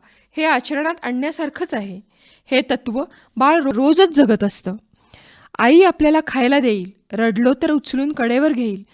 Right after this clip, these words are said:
याची खात्रीच असते त्याला. तशी परमेश्वराबद्दल वाटेल का आम्हाला? ही बालकवृत्ती अंगी बाणली तर श्रद्धेचा खरा अर्थ कळेल.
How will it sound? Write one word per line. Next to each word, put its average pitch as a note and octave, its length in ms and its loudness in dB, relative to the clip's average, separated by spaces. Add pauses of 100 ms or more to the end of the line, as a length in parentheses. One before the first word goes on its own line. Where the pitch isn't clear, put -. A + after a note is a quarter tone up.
(260)
याची C4 280 -6
खात्रीच D#4+ 420 -2
असते A3+ 280 -8
त्याला. F#3 300 -12 (560)
तशी F4 220 0
परमेश्वराबद्दल C4+ 1040 -2
वाटेल C#4 400 -4
का E4+ 80 -6
आम्हाला? G#3 380 -8 (680)
ही F4 180 -2
बालकवृत्ती D4+ 720 -2
अंगी B3 300 -2
बाणली G#3 480 -6 (380)
तर C#4+ 120 -4
श्रद्धेचा C#4+ 760 -4
खरा B3+ 260 -4
अर्थ C4 380 -6
कळेल. G3 400 -8